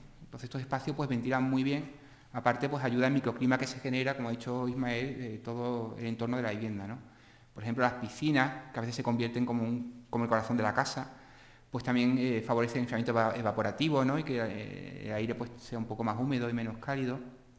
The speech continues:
Eh, bueno, como he dicho, pues, eh, los espacios son muy diáfanos, se ventilan en varias fachadas,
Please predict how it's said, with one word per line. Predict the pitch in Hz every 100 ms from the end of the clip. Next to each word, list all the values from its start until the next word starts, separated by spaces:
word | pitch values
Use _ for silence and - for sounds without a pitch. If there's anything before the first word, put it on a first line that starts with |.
| - - - - - - - - - - - - - - - -
Eh, | - 131 117
bueno, | 123 117
como | 117 110
he |
dicho, | 113
pues, | 123 123 - - - -
eh, | 104 95
los | 104
espacios | 98 113 117
son | 123
muy | 117 123
diáfanos, | 131 147 147 147 147 147 -
se | 127
ventilan | 110 113 120 120
en | 113
varias | 117 110
fachadas, | 107 104 160 151 151 156